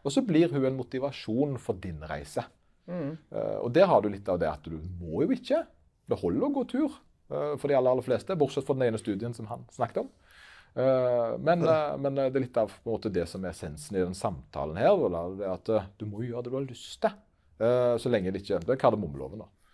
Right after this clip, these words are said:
Speaker 2: Ja, så det har vi snakket om mye tidligere også, det med, altså, eh, hvor godt trives du med akkurat det du holder på med?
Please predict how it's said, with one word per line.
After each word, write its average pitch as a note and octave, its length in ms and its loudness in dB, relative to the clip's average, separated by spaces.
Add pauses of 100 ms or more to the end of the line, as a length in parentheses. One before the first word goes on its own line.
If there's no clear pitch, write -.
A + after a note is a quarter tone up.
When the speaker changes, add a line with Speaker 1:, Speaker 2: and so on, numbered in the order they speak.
(120)
Speaker 2:
Ja, C3+ 100 2
så C3 220 -6
det - 100 0
har E3+ 60 4
vi B2+ 120 -4
snakket A2 280 -2
om F#2+ 240 -6
mye G2 200 -2
tidligere A2+ 460 -2
også, C#3 220 4
det B2+ 140 0
med, A2+ 320 -2
altså, A2 340 -4 (840)
eh, G#2+ 300 -2
hvor D3+ 180 -2
godt C#3 220 -2
trives A2+ 340 -4
du C#3 140 -4
med A#2 160 -2
akkurat A#2 300 -6
det A2 120 -2
du A2 60 -6
holder G#2 240 -8
på C3 160 -6
med? G2 140 -8